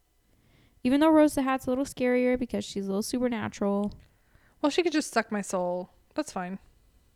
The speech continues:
Speaker 1: I think she only sucks kids' soul, so we're good.
Speaker 2: So, okay, so that's fine. I'm not a kid. She'll
Speaker 1: But she might turn us into one of her. I was, okay, that, okay, s-, quick side note.
Speaker 2: Mm-hmm.
Speaker 1: That whole magic thing,
Speaker 2: Mm-hmm.
Speaker 1: very confusing.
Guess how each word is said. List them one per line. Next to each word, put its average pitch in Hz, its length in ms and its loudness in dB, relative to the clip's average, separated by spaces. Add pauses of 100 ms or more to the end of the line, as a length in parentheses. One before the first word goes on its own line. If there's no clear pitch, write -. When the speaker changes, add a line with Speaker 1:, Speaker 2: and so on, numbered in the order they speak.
(520)
Speaker 1:
I - 40 -16
think 226 160 -2
she 220 100 -4
only 220 120 -2
sucks - 300 -10
kids' - 260 -10
soul, - 240 -8
so - 360 -10 (160)
we're 208 100 -2
good. 277 140 -4
Speaker 2:
So, 247 340 0
okay, 254 360 0
so - 180 -8
that's 220 180 -6
fine. 190 240 -8 (720)
I'm 208 80 -4
not 214 140 -2
a 214 60 -4
kid. 190 340 -8
She'll - 160 0
Speaker 1:
But 196 100 0
she 240 100 -2
might 233 220 -2
turn 247 220 -2
us 247 140 -2
into 254 160 0
one 214 100 0
of 202 100 -6
her. 208 340 -4
I 247 100 4
was, 370 240 4
okay, 208 180 0
that, 208 340 -2 (200)
okay, - 140 -10 (100)
s-, - 180 -8 (100)
quick 349 200 4
side 208 260 2
note. 180 240 -2 (320)
Speaker 2:
Mm-hmm. 208 240 -6 (180)
Speaker 1:
That 240 320 0 (120)
whole 240 180 -8
magic 240 640 -8 (220)
thing, 240 380 -2 (200)
Speaker 2:
Mm-hmm. 196 320 -4
Speaker 1:
very 185 260 -2
confusing. 180 600 -8